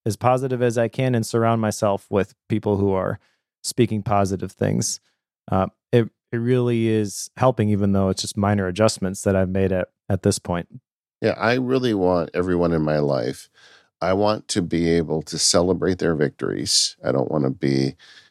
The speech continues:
Speaker 2: you know, jealous of them doing something I didn't do. I wanna celebrate every person, and I wanna cry their tears. You know, when things bad happen to them, I want to be there for them.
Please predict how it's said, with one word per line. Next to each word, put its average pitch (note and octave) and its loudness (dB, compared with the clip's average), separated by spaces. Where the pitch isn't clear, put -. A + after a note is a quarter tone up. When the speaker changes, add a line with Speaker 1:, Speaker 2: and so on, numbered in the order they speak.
Speaker 2:
you D#2+ 0
know, B1+ -2
jealous E2+ 0
of D2 0
them C#2+ 0
doing C#2+ 0
something C#2 -2
I C#2 2
didn't B1 -2
do. G#1+ -6
I - -6
wanna D2+ -2
celebrate D#2 0
every D2+ 0
person, D2+ -4
and F2 0
I F2+ -2
wanna F#2 2
cry F2 -2
their D#2 0
tears. - -6
You E2 0
know, D2+ 2
when D#2 0
things F2 0
bad D2 2
happen D2 0
to C2 -6
them, B1+ -2
I D#2+ 0
want D2 0
to - -4
be G2+ -2
there F#2 0
for D#2+ -2
them. C2+ 0